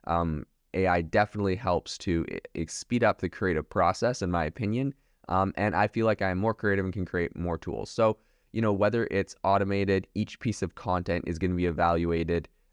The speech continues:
um, according to Google's E E A T scale. So Google has a scale to determine how quality a piece of content is. They don't care if it's generated by A I or if this is handwritten, especially because,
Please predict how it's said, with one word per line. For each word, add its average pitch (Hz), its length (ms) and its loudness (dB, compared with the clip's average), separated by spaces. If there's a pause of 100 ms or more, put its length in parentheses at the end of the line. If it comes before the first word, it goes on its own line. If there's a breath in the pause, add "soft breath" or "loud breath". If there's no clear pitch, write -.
(100)
um, 85 440 2 (760)
according 107 460 2
to 107 80 -2
Google's 90 460 0 (120)
E 113 280 0
E 104 340 0
A 90 200 2
T 87 260 -4
scale. 90 680 -2 (420 soft breath)
So 101 200 0
Google 101 280 2
has 101 240 0
a 85 60 0
scale 127 440 0
to 110 100 -2
determine 95 380 -2
how 98 140 0
quality 95 520 0
a - 40 -8
piece - 200 -6
of - 60 -10
content - 340 -2
is. 98 140 0
They 101 100 2
don't 107 140 0
care 95 140 0
if 87 60 -4
it's 85 120 -6
generated 87 400 0
by 82 180 2
A 82 160 -2
I 95 200 4
or 87 60 0
if 85 100 -6
this 85 180 -6
is 73 80 -8
handwritten, 87 500 -2 (220 soft breath)
especially 170 380 -2
because, 127 360 0